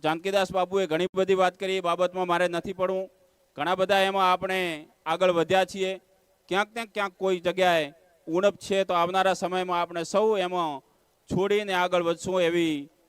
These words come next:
આપ સૌને નમ્ર વતન વ-, વિનંતી કરું છું અને વંદન કરું છું.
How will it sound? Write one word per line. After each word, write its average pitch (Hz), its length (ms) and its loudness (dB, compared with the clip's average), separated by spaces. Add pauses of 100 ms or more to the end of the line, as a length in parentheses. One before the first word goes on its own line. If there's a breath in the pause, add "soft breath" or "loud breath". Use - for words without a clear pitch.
(140)
આપ 151 160 -2
સૌને 202 420 0
નમ્ર 175 240 -4 (340)
વતન 151 340 -4 (400)
વ-, 139 340 -4
વિનંતી 175 380 -4
કરું 190 260 -2
છું 160 200 -6
અને 165 200 -4
વંદન 143 380 -2
કરું 117 220 -6
છું. 80 200 -16